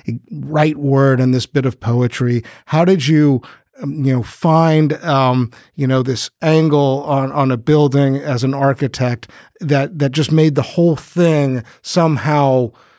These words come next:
breathe? I mean, that, that's, that idea, that philosophy is something that I think orbits your show. And that's part of what I want you to get into.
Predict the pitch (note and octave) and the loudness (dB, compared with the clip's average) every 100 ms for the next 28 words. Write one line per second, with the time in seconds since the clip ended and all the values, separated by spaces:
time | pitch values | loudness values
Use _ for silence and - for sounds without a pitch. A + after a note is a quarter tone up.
0 | _ - F#3 - D4 F3+ C#3 D#3 D3 C3+ | _ -16 -16 -16 -16 -6 0 2 2 2
1 | D#3+ F#3 F3 F#3 G3+ D#3+ D3 - D#3+ G3+ | 0 0 0 0 -2 -6 -18 -8 -2 0
2 | A3+ - - - _ _ _ _ F3+ D#3+ | -2 -8 -12 -16 _ _ _ _ -6 -2
3 | F#3+ - E3+ D3 A#2+ D3+ E3 E3 D3 - | -4 -2 -2 0 0 2 4 2 0 -2
4 | C#3 B2+ C#3 F3+ D#3 F#3+ F3 D3 E3+ D3+ | -4 -2 -2 -2 -2 0 0 -2 -4 -4
5 | D#3 C#3 C3+ C#3+ C3 C3 B2+ B2 _ _ | -2 -2 -4 -6 -2 0 -2 -6 _ _
6 | _ _ D#3 D3+ A3+ A#3+ - _ _ _ | _ _ -2 -2 -2 -4 -8 _ _ _
7 | _ _ _ _ G3+ G3 D#3+ D3+ - D3 | _ _ _ _ 0 2 2 0 0 0
8 | C3 - G#2 G2 G#2+ _ _ F3 E3 F3 | -2 -6 -10 -14 -20 _ _ 0 2 2
9 | F3 - - G3+ A3+ A3+ E3 F3 E3 D#3 | 0 -6 -2 0 2 0 2 2 2 0
10 | D#3+ D#3+ D#3+ D#3 D3+ B2+ D3 C#3 C#3 C#3 | -2 -4 -2 0 0 0 0 0 0 -2
11 | - A2+ G#2+ | -4 -8 -8